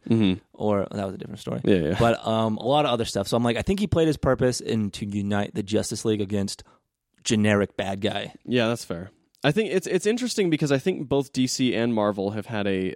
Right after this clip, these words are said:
Speaker 1: a villain problem for a while. Uh, and really, like, the only, the only area of superhero films that, that has been doing well with their villains is, is Fox. Like, the villains in Logan and Deadpool,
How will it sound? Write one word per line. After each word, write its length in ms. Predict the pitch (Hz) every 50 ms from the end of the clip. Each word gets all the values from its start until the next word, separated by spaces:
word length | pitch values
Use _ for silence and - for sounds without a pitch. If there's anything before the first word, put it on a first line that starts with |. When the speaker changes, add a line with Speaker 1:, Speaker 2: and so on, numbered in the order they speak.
| -
Speaker 1:
a 120 | 98 101 95
villain 420 | 95 98 110 104 101 101 98 101
problem 440 | - 107 95 92 87 92 92 90 92
for 160 | - - 95
a 60 | 92 92
while. 500 | 92 98 95 95 95 92 92 92 92 _ _ _ _ _ _ _ - -
Uh, 400 | 107 107 104 101 101 98 95 - _ _ _ _ _ _ - -
and 200 | 139 139 131 127
really, 240 | 160 214 254 262
like, 160 | 202 165 139 -
the 140 | 139 - -
only, 400 | 123 170 214 226 220 202 170 139
the 180 | 113 123 127
only 240 | 143 190 214 208 160
area 340 | 104 117 135 147 156 147 123
of 100 | 110 107
superhero 460 | - - 147 - 156 139 139 120 107 -
films 300 | - 113 104 101 98 -
that, 180 | 104 98 - - - -
that 220 | 101 110 87 104
has 140 | 113 104 104
been 240 | - 107 101 101 101
doing 320 | 110 117 117 110 98 87 -
well 220 | 92 92 104 135
with 140 | 170 190 -
their 120 | 208 196
villains 440 | 185 202 208 220 226 240 247 - - _ _ _ -
is, 140 | - 110 107 98 -
is 280 | - 113 113 104 98 -
Fox. 580 | - - 117 147 160 113 - - - - - _ _ _ _ _ _ _ _ _ -
Like, 140 | 123 127 127
the 60 | 127
villains 300 | 123 143 160 180 185 160
in 80 | 151 123 113 110
Logan 380 | 110 120 135 139 151 156 151
and 200 | 110 98 113 110
Deadpool, 480 | 98 104 107 127 - - 175 180 190 -